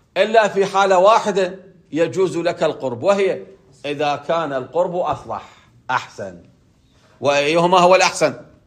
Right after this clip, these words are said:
البيع أصلح.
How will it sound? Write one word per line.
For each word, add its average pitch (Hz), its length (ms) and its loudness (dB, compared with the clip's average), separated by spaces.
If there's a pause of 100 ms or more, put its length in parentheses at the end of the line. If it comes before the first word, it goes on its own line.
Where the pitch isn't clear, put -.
(140)
البيع 95 360 -8 (1900)
أصلح. - 340 -4